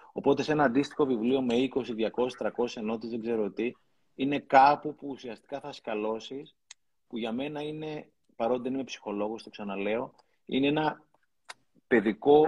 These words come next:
συναίσθημα το οποίο σε έχει στοιχιώσει και το οποίο το κουβαλάς και το σέρνεις. Και εγώ μέχρι πολύ, πολύ πρόσφατα, απλώς δεν θα ήθελα να γίνω συγκεκριμένος, αν δεν σε πειράζει,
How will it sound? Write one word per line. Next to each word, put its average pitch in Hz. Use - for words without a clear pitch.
συναίσθημα 131
το 131
οποίο 143
σε 151
έχει -
στοιχιώσει 127
και 120
το 113
οποίο 147
το 143
κουβαλάς 113
και 131
το 104
σέρνεις. 127
Και 120
εγώ 143
μέχρι 143
πολύ, 139
πολύ 143
πρόσφατα, 110
απλώς 117
δεν 123
θα 127
ήθελα 117
να 107
γίνω 104
συγκεκριμένος, 101
αν 110
δεν 117
σε 113
πειράζει, 98